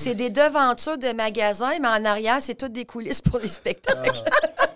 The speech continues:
Speaker 2: Mais en plus, le, la scène, puis qu'on va l'écouter d'ailleurs dans, dans très, dans très peu de temps,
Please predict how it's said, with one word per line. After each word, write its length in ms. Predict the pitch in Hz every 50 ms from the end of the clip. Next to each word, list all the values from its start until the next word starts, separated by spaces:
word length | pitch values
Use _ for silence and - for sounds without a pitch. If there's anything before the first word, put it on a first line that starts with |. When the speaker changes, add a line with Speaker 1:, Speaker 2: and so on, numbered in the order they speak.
| - 311 -
Speaker 2:
Mais 200 | 180 175 175 -
en 140 | 180 170 160
plus, 440 | - 233 262 311 320 302 - - 175
le, 200 | 170 156 156 156
la 180 | 147 147 143 135
scène, 360 | - - 233 247 247 175 151
puis 120 | - - -
qu'on 140 | 139 135
va 140 | 131 151 165
l'écouter 380 | 170 160 127 - - - 233 214
d'ailleurs 340 | 156 127 123 143 170 165 151
dans, 300 | 127 113 110 107 104 98
dans 140 | 107 101
très, 200 | 98 - - 156 147 - 120 107 101
dans 140 | 90 110 104
très 160 | - - 160 151
peu 160 | - 139 123
de 40 | _
temps, 180 | - 180 226